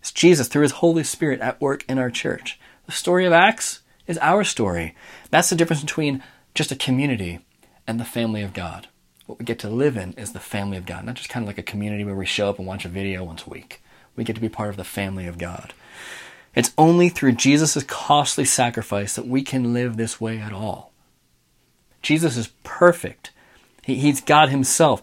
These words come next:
and he gave himself for us. Did we deserve it? Not even close. We didn't even come close to deserving it. And yet he generously gave himself to us. We were dead.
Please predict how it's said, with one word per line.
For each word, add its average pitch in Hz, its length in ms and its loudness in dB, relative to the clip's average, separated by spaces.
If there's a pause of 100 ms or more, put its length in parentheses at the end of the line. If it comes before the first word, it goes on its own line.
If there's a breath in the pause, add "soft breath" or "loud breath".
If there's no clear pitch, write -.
(200 loud breath)
and 135 140 -2
he 165 120 4
gave 165 340 4
himself 131 460 -2
for - 220 -6
us. - 400 -12 (320 soft breath)
Did 135 180 2
we 170 80 6
deserve 127 360 4
it? 180 160 -2
Not 165 280 -6
even 160 240 0
close. - 720 0
We 147 120 -4
didn't 180 180 4
even 165 120 2
come 175 180 2
close 208 360 2
to - 80 -2
deserving 104 420 0
it. - 180 -18 (340 soft breath)
And 131 200 2
yet 147 180 2
he 156 180 0
generously 147 760 -2
gave 127 280 0
himself 110 400 -4
to 101 200 -8
us. - 340 -14 (540 loud breath)
We 151 120 6
were 147 200 2
dead. 135 500 0